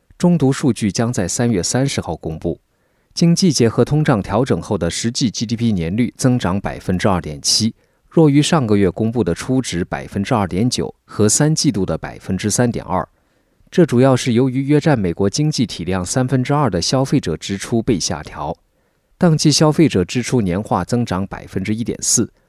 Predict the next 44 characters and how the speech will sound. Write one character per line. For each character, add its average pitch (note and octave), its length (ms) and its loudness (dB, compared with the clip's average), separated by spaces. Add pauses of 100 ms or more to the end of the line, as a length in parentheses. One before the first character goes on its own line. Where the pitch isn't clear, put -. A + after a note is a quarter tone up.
(120)
弱 D#3+ 200 4
于 A2 160 0
初 C#3+ 240 0
值 G2+ 220 -2
百 C2+ 180 -10
分 G2 160 -4
之 F#2+ 100 -2
二 G#2 140 0
点 D2 180 -10
一 E2+ 240 -6 (120)
和 G#2 240 0
预 C3+ 180 2
期 B2+ 260 -2
的 A2+ 140 0
百 - 180 -14
分 - 220 -8
之 G#2 100 -4
二。 G2 220 -2 (460)
受 F3+ 180 4
到 D#3 140 6
汽 E3 200 4
车 C#3 200 4
和 B2+ 120 2
电 C3 220 4
器 A#2+ 180 0
等 F#2 180 -2
耐 C#3+ 120 0
用 G#2 160 2
品 F2+ 220 -10
购 C3+ 120 2
买 E2+ 140 0
量 E2 220 -6
连 E2+ 180 -2
续 A#2+ 180 -2
第 C3 140 0
三 C#3 240 0
个 A#2+ 140 0
季 G#2 160 -2
度 F2+ 120 0
下 F#2 240 -2
降 F2+ 220 -8
的 D2 100 -12
拖 G#2+ 260 0
累， - 180 -4